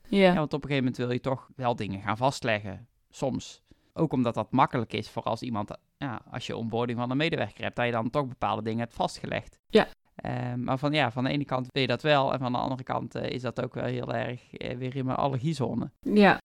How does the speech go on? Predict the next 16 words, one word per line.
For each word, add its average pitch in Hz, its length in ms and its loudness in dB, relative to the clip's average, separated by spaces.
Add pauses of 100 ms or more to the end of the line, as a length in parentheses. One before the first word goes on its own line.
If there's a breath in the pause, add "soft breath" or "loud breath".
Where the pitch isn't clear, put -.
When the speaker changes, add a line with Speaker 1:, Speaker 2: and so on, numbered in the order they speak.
(400)
Speaker 2:
Hè, 143 80 -4
dus 143 140 -2
dat 160 180 4
is 160 120 -6
wel 143 260 6
een, 139 140 2
eh, 135 340 2
een - 140 -6
struggle 147 320 2
waar 139 160 10
ik 135 80 4
soms 139 160 -6
mee 131 140 2
zit 131 220 0
van, 135 160 -2
oké, 123 360 2